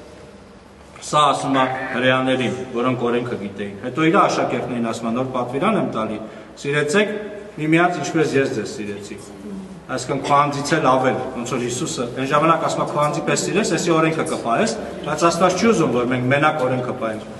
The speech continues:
Ինքը ուզում է մենք ավել, օրենքից ավելի մի բան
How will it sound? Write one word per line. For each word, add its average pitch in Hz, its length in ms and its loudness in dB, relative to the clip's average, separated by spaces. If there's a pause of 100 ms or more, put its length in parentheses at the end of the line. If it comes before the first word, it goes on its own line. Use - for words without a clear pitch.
(160)
Ինքը 139 200 -4
ուզում 160 140 2
է 170 80 6
մենք 160 280 2
ավել, 165 340 4 (280)
օրենքից 156 460 0
ավելի 170 320 4
մի 170 100 6
բան 180 280 4